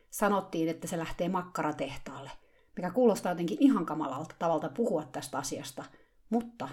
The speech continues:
mikä myöskin on ihan arkipäivää. Hevosia menee teuraaksi maailmassa päivittäin, ja joskus niiden lihaa käytetään ruokana,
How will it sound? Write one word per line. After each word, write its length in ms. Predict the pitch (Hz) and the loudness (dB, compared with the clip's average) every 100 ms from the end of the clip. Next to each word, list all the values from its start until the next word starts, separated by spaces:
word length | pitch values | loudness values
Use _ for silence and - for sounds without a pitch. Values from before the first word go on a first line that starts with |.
| - | -8
mikä 220 | - 214 | -4 2
myöskin 420 | 254 214 - 226 | 2 2 0 2
on 80 | 233 | 4
ihan 200 | 220 - | 2 0
arkipäivää. 800 | 170 160 143 139 131 - - - - _ _ - | -2 -4 -6 -8 -10 -12 -16 -18 -20 _ _ -6
Hevosia 380 | 240 208 180 180 | 0 2 2 2
menee 280 | 214 226 175 | 6 6 6
teuraaksi 760 | 185 165 147 135 - - - - | 2 2 2 -2 -6 -8 -10 -8
maailmassa 520 | 170 143 139 151 - | -4 -4 -4 -4 -4
päivittäin, 800 | 160 143 139 151 - 151 151 143 - _ | -2 -2 -4 -8 -12 -12 -12 -14 -20 _
ja 60 | - | 2
joskus 360 | 233 233 160 196 | 2 2 -2 -2
niiden 260 | 196 202 | -2 0
lihaa 280 | 196 175 165 | 0 0 0
käytetään 480 | 170 170 233 233 208 | 0 -2 0 0 0
ruokana, 440 | 160 - 151 143 | 0 -2 -6 -10